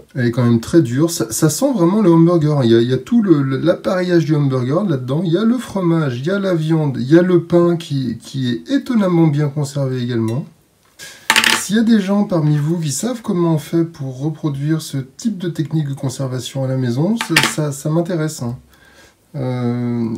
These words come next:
pas seulement pour la viande, hein, mais parce que le pain est lui aussi très bien conservé, puis il y a du fromage. En fait, là, sur ce truc-là, il n'y a plus qu'à mettre une tomate, un peu de salade et des oignons, et le truc est, et ça fait un hamburger.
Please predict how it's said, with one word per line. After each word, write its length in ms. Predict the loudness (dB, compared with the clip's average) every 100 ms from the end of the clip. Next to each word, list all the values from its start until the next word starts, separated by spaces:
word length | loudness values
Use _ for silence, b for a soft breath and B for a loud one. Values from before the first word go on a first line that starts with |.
| 2
pas 120 | 2
seulement 320 | 2 2 2
pour 100 | 4
la 100 | 4
viande, 300 | 4 0 0
hein, 60 | 2
mais 80 | 0
parce 200 | -2 -4
que 100 | -2
le 160 | -2 -2
pain 380 | -2 0 0
est 100 | 0
lui 240 | 0 -2 -2
aussi 300 | -4 -6 -8
très 160 | -6
bien 160 | -6 -4
conservé, 500 | -4 -6 -6 -4 -4
puis 160 | -2 -6
il 20 |
y 40 |
a 20 |
du 80 | -6
fromage. 400 | -8 -6 -4 -2
En 60 | -2
fait, 200 | -4 -2
là, 60 | -2
sur 180 | -2 -4
ce 60 |
truc-là, 260 | -4 -4 0
il 20 |
n'y 80 | 0
a 60 |
plus 140 | 0 -2
qu'à 100 | 0
mettre 240 | 0 0
une 100 | -2
tomate, 360 | 0 0 0 -2
un 60 |
peu 140 | -4 -4
de 60 |
salade 340 | -4 -2 -2 -2
et 60 |
des 200 | -4 -4
oignons, 380 | -4 -2 -2 -2
et 20 |
le 120 | -2 -2
truc 340 | -2 -2 -4
est, 40 | -6
et 440 | -6 -6 -4 -4
ça 160 | -4 -6
fait 220 | 0 0
un 280 | 0 -4 -6
hamburger. 500 | -6 -6 -4 -4